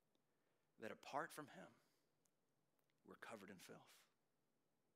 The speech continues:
Apart from him, our sin is impossible <laughs> to recover from.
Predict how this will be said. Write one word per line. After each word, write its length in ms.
Apart 340
from 160
him, 340
our 80
sin 580
is 360
impossible 680
<laughs> 220
to 60
recover 420
from. 400